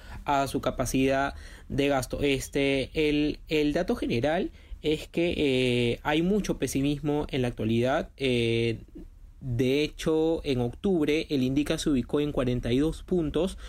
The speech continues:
lo que significó una mejora respecto a los dos meses previos, en los cuales no se superaba, por ejemplo, los cuarenta puntos.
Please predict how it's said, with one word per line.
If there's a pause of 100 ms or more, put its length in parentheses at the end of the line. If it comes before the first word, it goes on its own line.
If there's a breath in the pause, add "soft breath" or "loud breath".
(140 loud breath)
lo
que
significó
una
mejora
respecto (260 loud breath)
a
los
dos
meses
previos, (320 loud breath)
en
los
cuales
no
se
superaba,
por
ejemplo,
los
cuarenta
puntos.